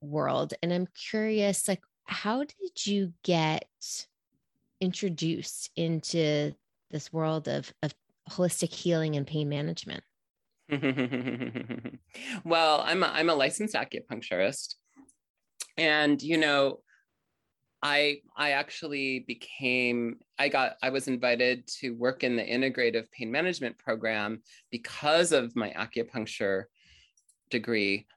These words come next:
Speaker 2: But, um, but in the end, I ended up doing a lot more, um, like, therapeutic yoga and teaching mindfulness meditation. And, um, and now I facilitate groups.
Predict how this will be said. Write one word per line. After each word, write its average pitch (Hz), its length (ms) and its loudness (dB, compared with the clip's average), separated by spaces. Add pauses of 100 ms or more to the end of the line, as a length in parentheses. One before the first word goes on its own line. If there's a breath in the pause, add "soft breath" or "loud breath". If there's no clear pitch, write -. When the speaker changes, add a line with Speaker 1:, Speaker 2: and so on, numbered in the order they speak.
(200)
Speaker 2:
But, 113 360 2
um, 107 420 -2 (260)
but 143 120 0
in 151 100 4
the 143 140 2
end, 190 220 4
I 127 140 4
ended 117 280 0
up 110 220 -2
doing 113 600 -4 (120)
a 117 40 -6
lot 113 280 -2
more, 110 480 -2
um, 101 480 -8
like, - 320 -12
therapeutic 107 580 -4
yoga 127 840 2
and - 200 -10
teaching 117 380 -6
mindfulness 120 760 -2
meditation. 117 1080 -2 (600 soft breath)
And, 110 520 0
um, 104 480 -4 (260)
and 139 120 4
now 135 160 4
I 135 100 4
facilitate 113 880 -2 (480 soft breath)
groups. - 640 -4